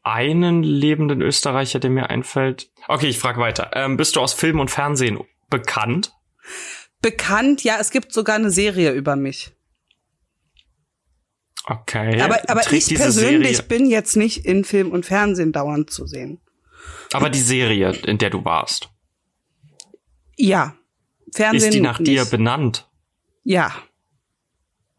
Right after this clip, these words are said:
Speaker 1: Äh, ist es, oh Gott.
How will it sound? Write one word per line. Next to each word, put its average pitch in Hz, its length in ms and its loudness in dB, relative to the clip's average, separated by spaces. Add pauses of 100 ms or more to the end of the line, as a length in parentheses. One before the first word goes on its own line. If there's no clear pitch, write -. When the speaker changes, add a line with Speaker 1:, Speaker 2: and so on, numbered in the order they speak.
(1040)
Speaker 1:
Äh, 123 380 0
ist - 140 0
es, - 400 -4 (1400)
oh - 220 -10
Gott. - 540 -10